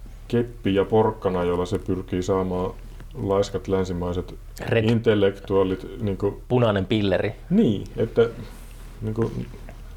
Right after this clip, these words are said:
Speaker 1: ottakaa niinku vakavasti, te elätte ja te kuolette, et mi-, mitä helvettiä te täällä meinasitte niinku tällä ajallanne tehdä,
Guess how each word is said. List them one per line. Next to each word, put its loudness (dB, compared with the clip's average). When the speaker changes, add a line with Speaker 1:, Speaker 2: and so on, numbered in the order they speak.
Speaker 1:
ottakaa 0
niinku 2
vakavasti, 2
te 4
elätte 2
ja 2
te -2
kuolette, -2
et -16
mi-, -4
mitä 0
helvettiä 0
te -8
täällä -6
meinasitte -4
niinku -4
tällä 0
ajallanne 0
tehdä, -2